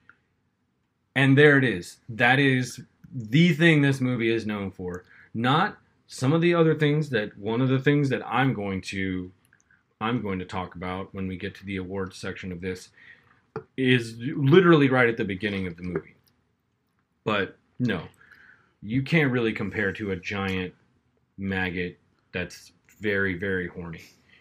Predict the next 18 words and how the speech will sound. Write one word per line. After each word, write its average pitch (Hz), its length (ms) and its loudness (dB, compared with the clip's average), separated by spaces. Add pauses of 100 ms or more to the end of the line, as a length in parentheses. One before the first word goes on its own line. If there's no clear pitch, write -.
(200)
Um, 95 520 -4 (960)
and 104 520 -2 (140)
it, 117 300 -2 (1400)
it 120 220 -2
comes 165 240 4
about 113 400 0 (760)
as 113 220 -4
a 104 80 -6
precursor 107 840 -6
or 113 160 -4
as 107 420 -6
the 101 140 -8
after 120 360 0
effect 101 320 -6
from 98 460 -6 (340)
the 107 120 -4
death 110 460 -2
of 98 460 -4